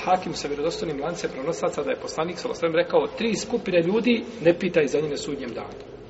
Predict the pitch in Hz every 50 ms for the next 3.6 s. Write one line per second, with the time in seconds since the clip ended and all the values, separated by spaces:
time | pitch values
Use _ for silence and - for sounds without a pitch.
0 | - - - - - - - - - - - - 156 143 - - 226 269 - -
1 | - 302 - - 240 247 262 240 240 247 226 226 247 202 - 285 247 220 240 240
2 | 254 285 311 330 - - - - - - - - - 190 214 214 208 220 104 202
3 | - - - - 151 135 123 113 107 - - -